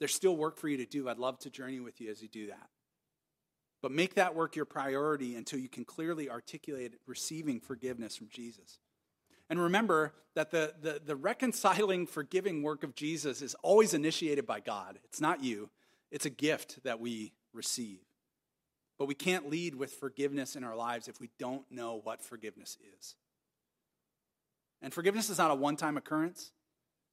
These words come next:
I'm asking for Jesus' forgiveness all throughout my day.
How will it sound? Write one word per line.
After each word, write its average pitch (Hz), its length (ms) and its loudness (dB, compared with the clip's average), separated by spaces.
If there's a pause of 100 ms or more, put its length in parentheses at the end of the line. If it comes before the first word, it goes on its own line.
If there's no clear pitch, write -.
(600)
I'm 139 100 0
asking 151 360 2
for 143 160 -2
Jesus' 143 280 -4
forgiveness 143 500 -2 (180)
all 165 180 4
throughout 143 340 0
my 160 100 -4
day. 117 280 -6